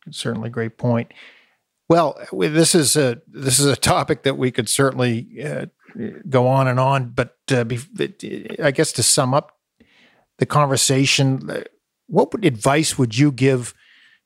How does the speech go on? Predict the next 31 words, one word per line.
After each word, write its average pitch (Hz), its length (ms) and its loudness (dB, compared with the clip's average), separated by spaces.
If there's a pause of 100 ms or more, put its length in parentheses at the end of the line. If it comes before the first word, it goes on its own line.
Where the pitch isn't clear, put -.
(120)
to 135 140 2
somebody 127 800 0 (200)
wanting 147 400 2
to 127 80 0
go 123 160 2
into 131 180 2
the 117 140 -2
business? 117 680 0 (1080)
Uh, 147 60 4
what 185 220 0
kind 185 180 2
of 139 80 2
education 151 760 2
that 131 140 2 (180)
if - 220 -10
they 139 120 2
wanted 135 300 2
to 120 80 -2
get 120 100 -2
into 120 180 0
the 110 140 -4
financial 123 440 0
planning 123 300 0
business, 147 420 0
do 135 160 0
what 131 200 2
you're 143 120 2
doing, 135 460 2 (520)
what 214 140 -2
would 196 160 2
you 135 260 2